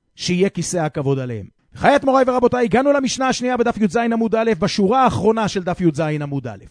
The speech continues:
המשנה מלמדת על גבי מה ובאיזה דבר כותבים את מגילת הסוטה. אומרת המשנה, "אינו כותב את מגילת הסוטה לא על הלוח של עץ ולא על הנייר של עשבים", דהיינו נייר שעשוי על ידי שקודשים עשבים ומדביקים אותם ביחד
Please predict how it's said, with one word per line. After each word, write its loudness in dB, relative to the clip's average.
המשנה 0
מלמדת 2
על -2
גבי 0
מה 0
ובאיזה 0
דבר 2
כותבים 2
את -6
מגילת -2
הסוטה. -8
אומרת 0
המשנה, 0
"אינו 4
כותב 2
את -2
מגילת 0
הסוטה -2
לא 6
על -2
הלוח 2
של -4
עץ -4
ולא 2
על 4
הנייר 4
של -4
עשבים", 0
דהיינו 4
נייר 0
שעשוי -2
על -2
ידי 0
שקודשים -4
עשבים -2
ומדביקים -4
אותם -2
ביחד -4